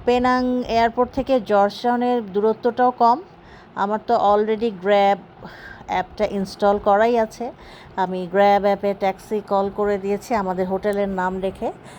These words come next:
আমি জর্জ টাউনের একটা মানে যেখানে ট্যুরিস্টরা বেশিরভাগ থাকে সেই এলাকাতেই হোটেল নিয়েছি। আর এই, আহ, এখানে প্লেনে কিন্তু আপনারা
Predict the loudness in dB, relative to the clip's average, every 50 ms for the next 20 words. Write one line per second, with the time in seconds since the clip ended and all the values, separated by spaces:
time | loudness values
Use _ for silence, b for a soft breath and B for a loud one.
0 | B B B B B -4 -2 -2 0 0 -2 -2 -4 -2 2 2 2 2 0 -2
1 | -6 -4 0 2 2 2 2 -2 -2 -2 -2 -2 -4 -4 -6 -8 -10 -10 -8 -8
2 | -6 -6 -6 -6 -8 -8 -8 -6 -6 -6 -4 -4 -4 -2 -2 -2 -2 -2 -2 -2
3 | -2 0 -2 -6 -6 -8 -8 -8 -8 -10 -8 -6 -8 -6 -6 -4 -4 -4 -4 -6
4 | -4 -4 -2 -2 0 0 0 -2 -2 -4 -6 -4 -4 -2 -2 -2 -2 -4 -4 -4
5 | -4 -4 -6 -6 -8 -8 -10 -10 -10 -12 -14 B B B B B B B B B
6 | B B B -16 -16 -18 -18 -20 -18 -18 -18 -18 -18 -18 -18 -18 -20 -20 -18 -16
7 | -16 -14 -14 -14 -14 -14 -14 -14 -14 -14 -14 -16 -16 B B B B B B B
8 | B 2 4 4 4 4 4 4 4 4 4 2 0 -2 -4 -6 -8 -12 -10 -6
9 | -4 -2 -2 0 0 -2 -2 -4 -4 -4 -2 -2 0 -2 -2 -2 0 0 2 2
10 | 0 0 -2 -2 -2 0 2 2 2 2 -2 -2 0 2 2 4 4 4 4 2